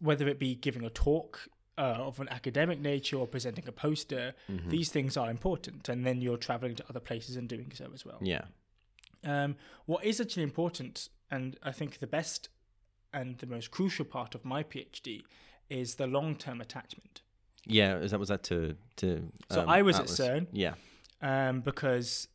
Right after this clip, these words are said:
Speaker 1: my, the expo that I'm working at, Atlas, is based in Switzerland.
Speaker 2: Yeah.
Speaker 1: So, and that, and that's where, and that's where the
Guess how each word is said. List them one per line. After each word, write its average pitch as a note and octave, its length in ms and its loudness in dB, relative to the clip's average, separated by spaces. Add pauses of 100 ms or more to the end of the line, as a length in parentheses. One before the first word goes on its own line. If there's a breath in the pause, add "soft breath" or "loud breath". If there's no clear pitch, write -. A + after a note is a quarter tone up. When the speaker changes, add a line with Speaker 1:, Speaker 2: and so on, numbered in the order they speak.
(140)
Speaker 1:
my, C3 520 0
the B2+ 120 0
expo C3 200 -2
that B2 80 -2
I'm B2 120 -2
working B2 220 -6
at, C3 180 -8
Atlas, C3+ 180 -12
is A#2 100 -8
based - 420 -6 (100)
in B2 140 -6
Switzerland. - 480 -12 (100)
Speaker 2:
Yeah. E2 240 0
Speaker 1:
So, - 160 -8
and B2 160 -10
that, A#2+ 160 -14
and B2+ 300 -14
that's C3 280 -10
where, B2 220 -10 (100)
and C3 140 -8
that's A#2+ 180 -10
where A#2 200 -4 (760)
the A#2+ 200 -4